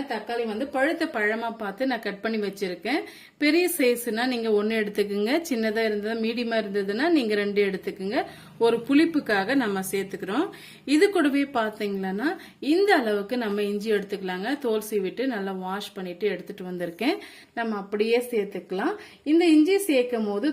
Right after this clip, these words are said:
தொண்டையில கட்டி இருக்கிற அந்த கரகரப்பு வந்து சீக்கிரமாவே ரிலீஃப் ஆயிடும். நமக்கு ஜீரணத்தன்மையும் வந்து கொடுக்கும். அதனால தான் நம்ம சேர்த்துக்கிறோம். இப்ப இது எல்லாம் சேர்த்துட்டு நம்ம குக்கர்ல போட்டுக்கலாங்க.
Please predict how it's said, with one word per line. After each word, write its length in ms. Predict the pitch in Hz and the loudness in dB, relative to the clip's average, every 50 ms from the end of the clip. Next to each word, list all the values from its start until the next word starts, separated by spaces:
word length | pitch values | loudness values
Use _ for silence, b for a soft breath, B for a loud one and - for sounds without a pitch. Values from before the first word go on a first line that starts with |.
| - 262 | 0 -2
தொண்டையில 340 | 233 226 226 269 262 254 247 226 | 0 0 0 0 0 0 -2 -2
கட்டி 200 | 208 196 214 202 185 | -4 -2 -2 -2 -4
இருக்கிற 220 | 185 - - 208 247 269 | -4 -4 -4 -2 -2 -2
அந்த 120 | 240 208 202 - | -2 -2 -4 -4
கரகரப்பு 540 | 196 202 226 226 240 226 208 208 214 202 190 185 180 | -2 -2 -2 0 0 0 0 0 -2 -2 -4 -2 -4
வந்து 220 | 180 185 247 339 415 415 B B B B B B - - | -2 0 0 0 0 -2 B B B B B B 0 2
சீக்கிரமாவே 600 | 285 294 285 - 254 220 208 202 208 208 254 320 359 359 254 220 | 4 4 4 2 0 -2 0 0 0 0 2 2 2 2 2 2
ரிலீஃப் 300 | 202 208 220 214 - - 196 190 | 0 0 0 -2 -2 -2 -2 -2
ஆயிடும். 280 | 185 180 208 277 359 370 311 | -2 0 0 0 0 0 0
நமக்கு 260 | 240 214 202 - 202 208 - | 0 -2 -2 -2 -4 0 2
ஜீரணத்தன்மையும் 840 | 302 359 370 349 320 - - 208 202 196 196 196 196 202 220 220 208 | 4 4 4 4 2 0 0 -2 -2 -2 -2 -2 -2 -2 -2 -2 -2
வந்து 160 | 196 185 180 - 190 | -4 -4 -6 -6 -6
கொடுக்கும். 340 | 175 175 - - 294 285 233 | -8 -6 -4 -2 -2 0 0
அதனால 380 | 202 196 196 196 185 185 180 180 226 | -2 -2 -4 -2 -4 -4 -4 -6 -6
தான் 140 | 233 220 196 | -6 -6 -6
நம்ம 140 | 185 180 170 - 190 | -6 -8 -8 -6 -8
சேர்த்துக்கிறோம். 500 | 185 175 - 175 170 175 180 214 311 330 B B B B B B B 277 | -8 -8 -8 -10 -8 -6 -4 -4 -4 -4 B B B B B B B -2
இப்ப 100 | 277 285 294 269 254 | 0 2 2 0 0
இது 100 | 226 240 240 | 2 2 2
எல்லாம் 320 | 247 294 349 415 427 370 - | 4 4 4 4 2 2 2
சேர்த்துட்டு 380 | 311 269 247 262 247 214 262 277 262 247 | 2 2 2 0 -2 -2 0 0 2 2
நம்ம 160 | 220 214 226 226 - | 0 0 -2 -2 -2
குக்கர்ல 340 | 220 208 208 233 226 220 214 202 - | -4 -4 -2 -2 -2 -2 -2 -2 -4
போட்டுக்கலாங்க. 560 | 185 185 180 185 175 180 180 180 175 190 226 | -6 -6 -6 -8 -8 -6 -6 -4 -2 0 0